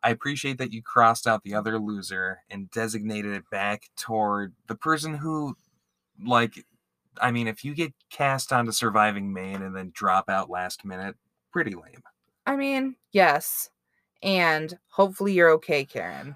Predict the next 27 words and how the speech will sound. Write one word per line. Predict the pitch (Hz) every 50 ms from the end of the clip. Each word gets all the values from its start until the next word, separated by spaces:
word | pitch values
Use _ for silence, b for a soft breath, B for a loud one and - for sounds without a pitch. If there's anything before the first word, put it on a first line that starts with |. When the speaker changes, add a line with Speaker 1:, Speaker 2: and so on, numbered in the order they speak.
| - -
Speaker 1:
Oh, | - 131 120 -
yeah, | - - 185 170 120
Karen, | - - 123 117 117 117 117
we're | 120 120 120
thinking. | 120 - 135 120 - 104 92 85 -
Hope | - - 147 156 151 - _ _ _ _ - 80
you're | 90 110 107
doing | 92 113 123 127 123
Speaker 2:
<laughs> |
Speaker 1:
all | 123 120 113 101
right. | 92 87 82 82 - -
All | - 160 185 185
the | 151 -
Speaker 2:
You | - 226 226
have | 247 262 277
Speaker 1:
Karens | 294 294
Speaker 2:
us | - 294
all | 269 269 269
Speaker 1:
out | 214
there. | 185 190
Speaker 2:
worried | 208 269 320 311 240 190 160
now, | 156 147 139 135
Karen. | 143 - - 151 147 151 160 175 196 214 208 B B B B B
We're | 185 190
all | 202 220 214
sitting | - - - 220 220 214 262 254
here | 214 247 262 269 262 254 262 262 240